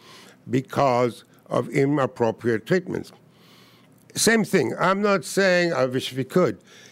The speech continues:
that we could eliminate those or even cut them by half. But you know what we need to do?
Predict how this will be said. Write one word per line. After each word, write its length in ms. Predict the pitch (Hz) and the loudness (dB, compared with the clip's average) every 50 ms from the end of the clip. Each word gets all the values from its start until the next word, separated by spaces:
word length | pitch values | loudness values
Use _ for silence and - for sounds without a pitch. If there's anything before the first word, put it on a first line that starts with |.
| - _ _ _ - | -20 _ _ _ -2
that 200 | 135 131 - - | -2 -2 -2 -2
we 140 | 123 123 | -4 -4
could 220 | 123 - - 139 123 | -2 0 -2 0 2
eliminate 640 | 139 143 160 180 175 170 165 160 156 151 156 143 139 | 2 2 2 2 4 4 4 4 4 2 2 2 0
those 280 | 151 139 139 135 120 | 2 2 2 2 0
or 140 | 131 110 - | -2 -4 -2
even 240 | - 160 147 170 165 | -4 -2 0 0 0
cut 240 | - 156 160 165 - | 0 -2 -2 0 -2
them 120 | 135 127 | -2 -2
by 100 | 113 120 | 0 0
half. 320 | 92 87 - - - - - - - _ _ _ _ _ _ _ _ - - - - - - - | 0 0 -4 -6 -8 -12 -20 -20 -20 _ _ _ _ _ _ _ _ -20 -20 -20 -20 -20 -6 -2
But 200 | - 139 139 - | -2 -2 0 0
you 80 | 151 151 | 2 2
know 140 | 160 170 | 4 4
what 140 | 175 190 180 | 4 2 2
we 120 | 151 160 160 | 2 2 2
need 180 | 160 170 170 | 2 2 0
to 100 | - 175 | 0 0
do? 340 | 160 170 175 185 208 196 175 | 2 2 2 2 0 -2 -6